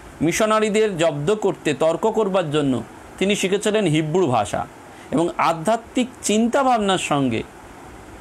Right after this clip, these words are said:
তার একটি যুক্তিবাদী মন তৈরি হয়েছিল। অসামান্য পণ্ডিত হয়েছিলেন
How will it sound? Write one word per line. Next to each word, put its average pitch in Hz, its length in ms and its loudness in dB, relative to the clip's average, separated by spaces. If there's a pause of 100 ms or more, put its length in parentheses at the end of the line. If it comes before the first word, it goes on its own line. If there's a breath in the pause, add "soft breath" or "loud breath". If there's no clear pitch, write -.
(160)
তার 156 180 2
একটি 175 220 0
যুক্তিবাদী 190 720 0
মন 135 280 2
তৈরি 107 300 2
হয়েছিল। - 360 -8 (880 loud breath)
অসামান্য 254 680 4
পণ্ডিত 220 360 4
হয়েছিলেন 147 560 0